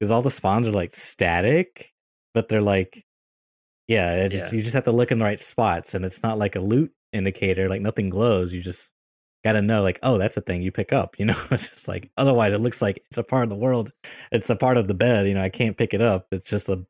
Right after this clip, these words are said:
Speaker 1: model, you know, there's, anyways. But yeah, it, it is,
Speaker 2: Yeah.
Speaker 1: it is an interesting experience, just kinda like that,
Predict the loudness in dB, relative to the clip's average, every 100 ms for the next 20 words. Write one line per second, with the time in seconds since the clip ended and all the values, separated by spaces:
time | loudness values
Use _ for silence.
0 | _ -2 0 0 0 -2 -4 -6 -4 -6
1 | -4 -4 -2 -2 -6 -8 _ _ _ _
2 | _ _ _ _ 4 4 6 4 4 4
3 | 6 6 6 4 4 2 4 2 2 0
4 | 2 -2 0 0 0 -2 0 2 2 0
5 | -4 -12 _ _ -6 -6 -4 -2 0 0
6 | 0 -2 -6 -6